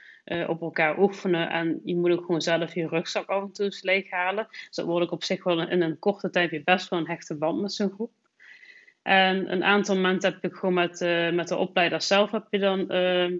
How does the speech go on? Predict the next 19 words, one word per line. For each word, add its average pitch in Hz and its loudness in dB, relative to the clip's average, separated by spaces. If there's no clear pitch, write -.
eh, 160 -2
eh, 147 -10
Zoom-bijeenkomsten. 196 2
Ja, 160 2
dat - -8
was 151 -6
toen 165 0
dat 160 0
het 151 -4
corona 170 2
nog 175 2
was, 160 -6
dus 160 -18
toen 160 -8
was 156 -6
het 160 -16
met 156 -14
de 151 -20
Zoom-bijeenkomsten. 180 -2